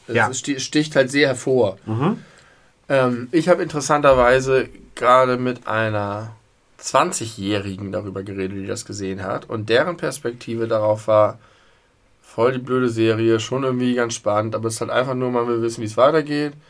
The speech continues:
Speaker 1: Und dann ist man halt irgendwie gehuckt und es ist spannend und man frisst die Serie auf und zwei Wochen später hast du alles vergessen, es ist völlig trivial und irrelevant. <laughs> Wow,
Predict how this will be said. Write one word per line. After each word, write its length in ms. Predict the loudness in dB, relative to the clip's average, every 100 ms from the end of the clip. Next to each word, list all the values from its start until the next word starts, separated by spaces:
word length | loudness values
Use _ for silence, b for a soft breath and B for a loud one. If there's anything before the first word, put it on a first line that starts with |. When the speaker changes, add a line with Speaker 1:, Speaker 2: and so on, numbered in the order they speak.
| b b b b -8
Speaker 1:
Und 140 | -4
dann 100 | -2
ist 120 | -2
man 100 | -2
halt 280 | -2 -2 -4
irgendwie 320 | -4 -2 -2
gehuckt 480 | -2 2 2 2 -6
und 120 | -6
es 80 | -6
ist 100 | -6
spannend 360 | 2 4 4 2
und 80 |
man 80 | -6
frisst 240 | -6 -10 -8
die 60 |
Serie 380 | -2 0 2 4
auf 320 | 6 6 4
und 320 | -6 -6 -6
zwei 220 | -4 -2 -2
Wochen 120 | -4
später 260 | -4 -4
hast 160 | -4 -8
du 20 |
alles 240 | -10 -10 -12
vergessen, 320 | -8 -6 -6
es 80 | -10
ist 100 | -10
völlig 240 | -10 -10
trivial 480 | -6 -4 -2 0 0
und 140 | -4
irrelevant. 480 | -6 -6 -8 -10 -12 -18 b b b b b -4
<laughs> 0 |
Wow, 800 | 2 2 2 0 4 6 6 2